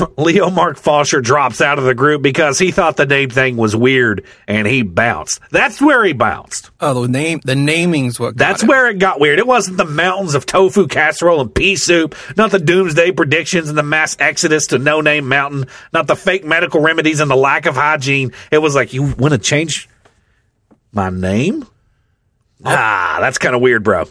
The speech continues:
Speaker 2: I'll bet it wasn't that. I'll bet it wasn't the fact that he was name changing people. I'll bet it was the name that he was given. Like, he probably got, like, Jujubee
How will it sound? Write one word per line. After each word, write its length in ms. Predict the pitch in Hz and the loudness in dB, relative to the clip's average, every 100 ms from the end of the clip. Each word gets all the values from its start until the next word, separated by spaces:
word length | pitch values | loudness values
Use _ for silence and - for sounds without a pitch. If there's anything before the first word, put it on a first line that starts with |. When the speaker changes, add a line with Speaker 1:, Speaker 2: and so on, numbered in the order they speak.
| _ _ _ - | _ _ _ -6
Speaker 2:
I'll 120 | 165 | -2
bet 160 | 175 220 | 0 0
it 120 | 165 | 0
wasn't 380 | 151 165 151 131 | 0 -2 -4 -4
that. 120 | 143 | -2
I'll 120 | 139 147 | -2 -2
bet 220 | 165 226 | 0 -2
it 120 | - | -2
wasn't 460 | 143 160 160 147 131 | -2 -2 -4 -10 -8
the 100 | 131 | -8
fact 380 | - 143 147 - | -4 -4 -4 -6
that 120 | 151 | -8
he 120 | 143 | -4
was 220 | 135 120 | -4 -4
name 500 | 135 123 127 156 165 | -2 0 0 0 -2
changing 520 | 160 147 123 120 123 | -4 -4 -4 -4 -6
people. 280 | 120 127 135 | -6 -6 -6
I'll 140 | - 135 | -4 -4
bet 240 | 151 156 | -2 -2
it 100 | 160 | -2
was 260 | 151 139 123 | -2 -4 -4
the 100 | 127 | -4
name 380 | 123 123 135 131 | -4 -4 -4 -4
that 160 | 127 | -4
he 200 | - 135 | -6 -6
was 220 | 123 120 | -4 -6
given. 480 | 113 123 117 - 143 - _ _ _ _ _ _ - | -6 -6 -6 -8 -10 -16 _ _ _ _ _ _ -8
Like, 160 | 123 | -8
he 140 | 139 127 | -6 -6
probably 380 | 160 147 139 | -2 -2 0
got, 200 | 131 123 | 0 -2
like, 160 | 110 110 117 | -4 -10 -12
Jujubee 1080 | 143 139 139 131 113 110 107 110 98 95 | -10 -2 0 0 -2 -4 -6 -8 -10 -12